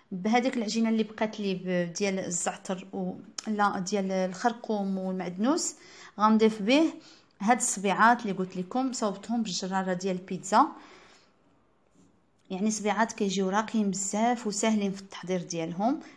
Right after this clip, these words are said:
غندهنهم هادو فقط بالبيض. هذاك البودان اللي خليته جمد، ها هو تماسك معايا، ولكن كان خاصو عاد يتماسك شويه. خليو، آه، خليو بالنسبه لكم اللي ما مزروبينش، يعني غتصوبوه غير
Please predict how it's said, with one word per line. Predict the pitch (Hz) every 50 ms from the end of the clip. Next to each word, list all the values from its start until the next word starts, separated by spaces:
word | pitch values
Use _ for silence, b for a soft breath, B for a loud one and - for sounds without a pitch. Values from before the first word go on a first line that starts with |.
| B
غندهنهم | B 240 233 240 240 233 220 220 240 269 262
هادو | 254 233 214 214 240
فقط | 226 - 220 214 - - - 226
بالبيض. | 196 196 185 190 - 165 160 156 - - - _ _ _ _ _ _ b b b b b b b b b b b
هذاك | 226 214 233 262 262
البودان | 269 269 208 233 247 208 247 262 262 262
اللي | 240 220 220 214 208 208 202 202 196
خليته | 196 196 208 208 202 214 226 220 - 226 208 190 190 - -
جمد، | 180 170 180 208 269 277 269 - -
ها | 190
هو | 185 180 180 190
تماسك | 185 190 - 214 226 233 - - -
معايا، | 202 180 170 175 180 180 202 226
ولكن | 233 220 196 190 - 208 196
كان | 180 - 190
خاصو | 180 - 240 240 233 - 233
عاد | 208 196 190 180
يتماسك | 190 185 - 196 190 175 175 - -
شويه. | - - - 180 170 170 180 214 262 302 302 B B B B B B B B
خليو، | - - 208 196 190 214 247 262 277 277 277 277 269 269 - -
آه، | - 131 196 202 202 196 190 190 185 185 185 180 175 165 135 - -
خليو | - - - - 220 220 214 269 277 269
بالنسبه | 180 180 185 220 226 220 - 214 226
لكم | 226 254 269 - 269 233
اللي | 220 214 208
ما | 214 214
مزروبينش، | 208 190 202 202 202 202 196 190 220 214 208 196 -
يعني | 202 196 196 196
غتصوبوه | 190 196 196 - - 196 185 180 185 185 180
غير | 196 208 208 208